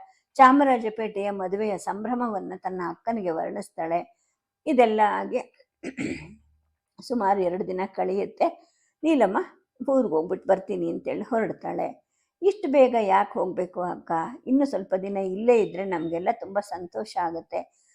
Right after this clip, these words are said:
ನೀನ್ ಹೋಗ್ದಿದ್ರೇನೆ ಚೆನ್ನ" ಅಂತ ಮಹಾದೇವಮ್ಮ ಹೇಳ್ತಾಳೆ. "ಏನ್ ಮಾಡೋದು, ಇವತ್ತು ನಮ್ಮ ಅಣ್ಣ ಬರ್ತಾರೆ, ನಾನ್ ಖಂಡಿತ ಹೋಗ್ಲೇಬೇಕು. ಇನ್ ಸ್ವಲ್ಪ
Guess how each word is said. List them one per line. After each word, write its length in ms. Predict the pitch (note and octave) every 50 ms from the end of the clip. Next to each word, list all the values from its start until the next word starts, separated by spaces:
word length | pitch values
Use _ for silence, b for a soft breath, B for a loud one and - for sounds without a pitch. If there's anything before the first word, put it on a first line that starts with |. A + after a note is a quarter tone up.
| _ _ -
ನೀನ್ 140 | B3+ B3+ A3
ಹೋಗ್ದಿದ್ರೇನೆ 760 | F#3+ G3 G#3 B3 C4+ C4+ C#4+ B3 G#3+ G#3+ A3 G#3+ A3 A3 G#3+
ಚೆನ್ನ" 360 | G#3+ - F#3+ E3+ F3+ F3+ F3+ F3 E3 - - _ _
ಅಂತ 200 | - A3 F3+ F#3
ಮಹಾದೇವಮ್ಮ 640 | F#3 F#3 F3 E3 F3+ F3 G3 F#3 F3 F3 E3+ E3+ E3+
ಹೇಳ್ತಾಳೆ. 720 | F3 F#3+ F3+ E3+ E3 - - E3 D#3+ D#3+ F3 - - _ _ _ _ _ _ _ _ _
"ಏನ್ 220 | G#3 A3+ A#3 A3 G3
ಮಾಡೋದು, 540 | E3+ E3+ E3+ F3 F3 A3+ A#3 G3+ D3 - -
ಇವತ್ತು 300 | G#3 F#3+ F#3+ - G#3 A3+
ನಮ್ಮ 200 | G#3 F3+ F3 E3
ಅಣ್ಣ 180 | E3+ F#3 G#3 G#3+
ಬರ್ತಾರೆ, 840 | F#3 E3+ E3+ E3+ - _ G3 E3+ E3+ E3+ G3 B3+ - _ _ _ _ _ -
ನಾನ್ 160 | A#3 A#3+ A3+
ಖಂಡಿತ 440 | A#3 G#3 G3 G3+ G#3 A3 A#3 A#3+ D4+
ಹೋಗ್ಲೇಬೇಕು. 840 | D#4 G#3 A#3 G3+ G3+ G#3+ A3 G#3+ F#3+ F3 E3+ E3+ E3+ - G3 F#3+ -
ಇನ್ 140 | A3+ B3+ B3+
ಸ್ವಲ್ಪ 300 | - A3+ G#3 G#3+ G#3+